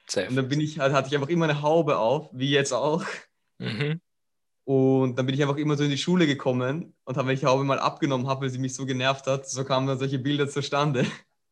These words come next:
Speaker 2: Oh Gott.
Speaker 1: Ja, okay. Ähm,
Speaker 2: Dann nach
Speaker 1: äh,
Speaker 2: der Dauerwelle, also ich, ich hatte ja Dauerwelle, komplett abrasiert, Dauerwelle.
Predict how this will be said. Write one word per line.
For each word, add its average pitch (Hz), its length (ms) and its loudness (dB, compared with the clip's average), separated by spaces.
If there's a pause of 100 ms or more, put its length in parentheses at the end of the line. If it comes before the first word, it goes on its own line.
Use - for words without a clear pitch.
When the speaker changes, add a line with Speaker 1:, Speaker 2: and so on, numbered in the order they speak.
(2500)
Speaker 2:
Oh 113 240 0
Gott. - 420 -8 (680)
Speaker 1:
Ja, 101 280 0
okay. 107 360 2 (400)
Ähm, 110 320 4
Speaker 2:
Dann 123 140 4
nach 135 120 6
Speaker 1:
äh, - 20 8
Speaker 2:
der 147 120 0
Dauerwelle, 139 760 4
also 139 240 -8
ich, 151 180 -8
ich 151 120 -6
hatte 151 160 -2
ja 156 280 -2 (220)
Dauerwelle, 165 680 2 (340)
komplett 156 420 0
abrasiert, 156 840 -2 (380)
Dauerwelle. 117 840 0